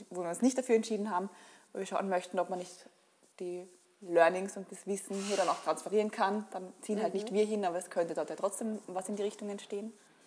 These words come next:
Speaker 1: Ja, und eine Gemeinde ist da halt total hervorgestochen,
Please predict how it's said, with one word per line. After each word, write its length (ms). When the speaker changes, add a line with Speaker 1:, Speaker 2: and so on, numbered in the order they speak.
Speaker 1:
Ja, 200
und 140
eine 200
Gemeinde 380
ist 140
da 80
halt 140
total 280
hervorgestochen, 920